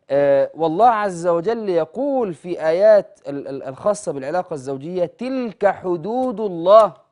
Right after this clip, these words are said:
ومن يتعد حدود الله فقد ظلم نفسه، لا تدري لعل الله يحدث بعد ذلك أمرا". يعني، هناك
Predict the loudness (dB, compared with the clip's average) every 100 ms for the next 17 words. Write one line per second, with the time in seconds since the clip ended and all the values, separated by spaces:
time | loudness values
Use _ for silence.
0 | _ _ _ _ _ _ -6 0 4 4
1 | 4 0 -2 0 2 2 0 -2 0 0
2 | -2 -6 -4 -6 -2 0 0 4 4 4
3 | 0 0 0 2 0 0 0 0 2 4
4 | 4 2 0 -2 -2 -2 -2 -4 _ _
5 | _ _ _ _ 2 6 6 4 -4 -4
6 | -6 -6 -8 _ _ _ -2 0 0 0
7 | -2 -2 2 2 2 -2 0 -2 -2 -12
8 | -8 -6 -6 2 2 2 -4 -6 0 2
9 | 2 -2 -8 -8 -6 -6 -6 -10 -10 _
10 | _ _ _ _ _ _ 4 4 4 0
11 | -6 -6 -8 -6 -4 -2 -2 -4 _ _